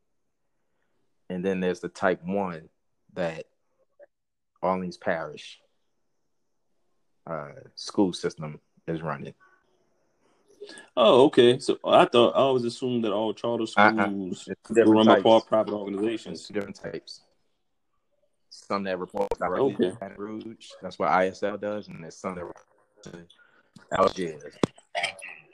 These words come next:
Speaker 1: Ninety-five percent of the city reports to Algiers.
Speaker 2: Okay. So with the, the, so the state, the state rule, charter school rules are different from
Speaker 1: No, it's the same.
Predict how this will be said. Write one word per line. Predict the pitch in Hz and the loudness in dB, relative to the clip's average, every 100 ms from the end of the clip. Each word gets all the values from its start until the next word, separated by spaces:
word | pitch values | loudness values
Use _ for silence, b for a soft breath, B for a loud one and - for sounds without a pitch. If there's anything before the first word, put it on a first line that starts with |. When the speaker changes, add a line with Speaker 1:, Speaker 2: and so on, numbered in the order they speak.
| _ _ _ _ _ | _ _ _ _ _
Speaker 1:
Ninety-five | 87 92 104 104 - 101 - | -4 0 0 0 4 2 2
percent | - 104 92 | -8 -8 -8
of | 82 | -8
the | |
city | 80 110 92 85 | -6 -4 -4 -6
reports | 82 - 90 - | -12 -6 -6 -6
to | 87 80 | -6 -6
Algiers. | 85 - 87 71 - - - - _ _ _ _ - - _ _ _ _ _ _ _ _ _ _ _ _ _ _ _ _ _ _ _ _ _ _ - _ - 208 131 _ - | -6 -8 -10 -10 -14 -20 -20 -20 _ _ _ _ -20 -20 _ _ _ _ _ _ _ _ _ _ _ _ _ _ _ _ _ _ _ _ _ _ -20 _ -20 -16 -18 _ -2
Speaker 2:
Okay. | 104 95 92 - _ _ _ _ _ _ _ _ _ b b b | -2 2 0 -2 _ _ _ _ _ _ _ _ _ b b b
So | - 120 | 4 8
with | 113 107 | 8 6
the, | 104 85 | 2 -2
the, | 95 85 | -8 -2
so | 113 | 2
the | 98 95 | 2 0
state, | - 117 110 - _ - _ _ - | 2 2 2 -8 _ -20 _ _ -8
the | - | -8
state | - 110 107 98 - | 2 4 4 2 -4
rule, | 98 107 110 110 92 | 0 4 4 2 4
charter | 113 110 | 6 6
school | 117 - 110 107 101 | 4 0 2 2 0
rules | 104 92 | 0 -2
are | |
different | 92 107 98 | -2 -4 -4
from | - 92 87 | -2 -2 0
Speaker 1:
No, | 123 | 0
it's | 127 151 | 0 -2
the | - | -10
same. | - - 87 | -12 -10 -10